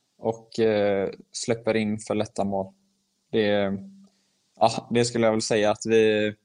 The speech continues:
vi förlorar matchen i, i, i straffområdena, liksom. Eh, så, ja, det skulle jag säga.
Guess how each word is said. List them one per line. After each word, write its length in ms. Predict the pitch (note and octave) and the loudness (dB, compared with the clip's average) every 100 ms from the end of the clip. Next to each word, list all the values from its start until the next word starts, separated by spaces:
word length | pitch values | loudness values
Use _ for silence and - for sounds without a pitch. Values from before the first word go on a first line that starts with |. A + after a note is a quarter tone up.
| _ _ _ _ _ - | _ _ _ _ _ -6
vi 200 | A2+ A#2 | -2 0
förlorar 580 | A#2 B2+ B2 A2 A2 A2+ | 0 0 2 2 2 2
matchen 500 | A#2 - - A2 G#2+ | -2 -6 -8 -6 -4
i, 200 | G#2+ G#2+ - - A2+ | -4 -4 -6 -2 2
i, 1000 | A2 G#2+ G#2+ G#2+ G#2+ A#2 - _ _ A2+ | 2 2 0 0 -4 -8 -20 _ _ -6
i 60 | |
straffområdena, 840 | A2 A#2+ B2 A2 G2+ G2 F#2+ G#2 A2+ | -4 -4 -4 -6 -6 -6 -4 -2 -2
liksom. 280 | G#2+ G2 G2+ _ _ _ _ _ _ _ _ _ _ _ _ A2+ | -2 -6 -14 _ _ _ _ _ _ _ _ _ _ _ _ -10
Eh, 320 | A2 G#2+ G#2 | -8 -6 -6
så, 560 | G2+ A2 G2+ G2 G2+ G2+ _ | -2 0 2 4 2 -2 _
ja, 180 | A2 G#2+ | 2 4
det 120 | A2 | 2
skulle 180 | - G#2 | 0 -4
jag 80 | G2+ | -4
säga. 200 | G2 | -6